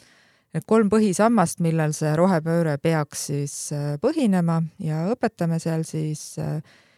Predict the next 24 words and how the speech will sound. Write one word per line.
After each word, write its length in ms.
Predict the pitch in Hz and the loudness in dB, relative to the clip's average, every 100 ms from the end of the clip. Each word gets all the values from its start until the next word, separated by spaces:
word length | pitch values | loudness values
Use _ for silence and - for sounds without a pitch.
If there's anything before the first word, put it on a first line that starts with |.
| _ _ 160 | _ _ -6
äh, 280 | 151 151 147 - | -4 -4 -6 -2
päris, 500 | 202 226 196 - - | 0 2 0 -2 -6
äh, 260 | 160 160 165 | -4 -2 -2
algusest 480 | 180 151 160 156 | -2 -4 -6 -6
peale 300 | - 294 220 | -2 0 0
materjale, 800 | 160 226 - 247 220 214 214 208 196 | 0 -2 -2 -2 0 0 0 -2 -4
mida 220 | 202 196 196 | -4 -2 0
nendes 320 | 196 190 - | -2 -2 -4
valdkondades 600 | 185 - 180 175 165 - | -6 -6 -8 -6 -8 -6
kasutatakse, 960 | 165 175 - - - 156 - 151 151 - - _ _ - | -6 -8 -10 -14 -12 -12 -8 -6 -6 -6 -14 _ _ -4
millist 320 | 190 180 - | -2 -2 -4
tüüpi 280 | 156 143 - | -6 -6 -6
tehnoloogiaid, 920 | 143 143 147 208 208 196 190 185 185 - | -4 -2 0 0 0 0 0 0 -4 -6
milliseid 400 | 170 156 147 139 | -4 -4 -6 -8
päiksepaneele, 720 | - 170 - 165 165 160 160 151 | -6 -8 -8 -10 -6 -4 -4 -2
milliseid 380 | 151 147 - - | -2 -4 -8 -6
tuulikuid, 640 | 175 185 170 _ 160 156 | -4 -2 -4 _ -4 -4
milliseid 360 | 151 151 147 139 | -2 -4 -6 -8
kütuseelemente 840 | 170 - 175 170 160 160 156 160 147 | -8 -8 -6 -4 -2 -2 -2 -4 -4
on 140 | 151 | -4
üldse 200 | 156 - | -4 -4
olemas, 520 | 156 151 147 151 - - | -4 -2 -4 -6 -8 -8
kuidas 300 | 185 175 - | -4 -4 -4
need 160 | 131 | -8